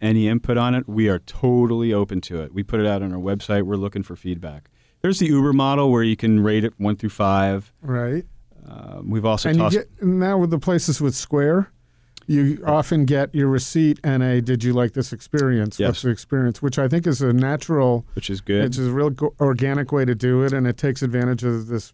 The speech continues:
Speaker 1: Yeah.
Speaker 2: beautiful digital world we're in.
Speaker 1: Yeah, and there are restaurants that buy the,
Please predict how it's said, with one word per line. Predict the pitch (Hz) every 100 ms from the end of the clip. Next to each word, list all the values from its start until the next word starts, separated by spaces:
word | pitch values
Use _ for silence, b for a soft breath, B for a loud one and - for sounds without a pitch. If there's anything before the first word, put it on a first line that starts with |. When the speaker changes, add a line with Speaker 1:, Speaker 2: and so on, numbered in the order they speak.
| -
Speaker 1:
Yeah. | 95
Speaker 2:
beautiful | 139 123 135
digital | 120 127 117 117
world | 113 139 139 107
we're | 101
in. | 107 107 135
Speaker 1:
Yeah, | 98 76 - -
and | 113 113 110 110 _ _
there | 107 123 127
are |
restaurants | 123 127 - 123 113
that | 110 104 - 104
buy | 104 104
the, | 104